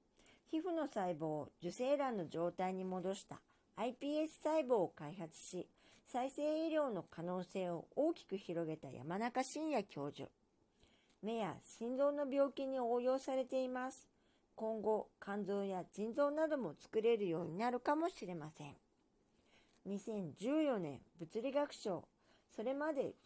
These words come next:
不可能とされてきた青色発光ダイオードを発明した赤崎勇博士、天野博博士、中村修二博士。二千十五年、生理学医学賞、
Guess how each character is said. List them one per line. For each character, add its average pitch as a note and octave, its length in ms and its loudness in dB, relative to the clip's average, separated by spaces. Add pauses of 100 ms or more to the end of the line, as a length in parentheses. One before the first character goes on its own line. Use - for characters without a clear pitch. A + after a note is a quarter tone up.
(100)
不 - 40 -20
可 B3+ 140 0
能 D#4+ 220 2
と G#3 100 -2
さ G#3 140 -4
れ F3+ 100 -4
て F#3+ 140 -4
き - 120 -14
た - 120 -14 (240)
青 G#3 240 4
色 C4+ 160 2
発 D4+ 200 -4 (120)
光 C#4+ 200 2
ダ C4+ 160 4
イ C#4 120 2
オ D4 160 6
ー - 20 -4
ド G3 140 2
を - 20 -4
発 - 320 -12
明 F#3 200 -2
し - 100 -10
た D#3+ 180 -8 (500)
赤 - 220 -4
崎 D3 380 -6
勇 A3+ 320 -6
博 D4 280 -4
士、 F3+ 140 -4 (380)
天 A#3+ 240 -2
野 F#3 100 -4
博 C#4 300 2
博 G#3 400 -4
士、 - 120 -14 (560)
中 F3 220 -4
村 F3 240 -2
修 C#4+ 240 -2
二 C4+ 140 -2
博 G#3 280 -10
士。 - 120 -12 (760)
二 F#3 140 -2
千 G3+ 360 2
十 C#4 260 2
五 B3+ 140 0
年、 D3 200 -6 (180)
生 A#3+ 280 -2
理 B3 120 0
学 B3 300 0
医 A3+ 80 0
学 B3 240 0
賞、 - 280 -8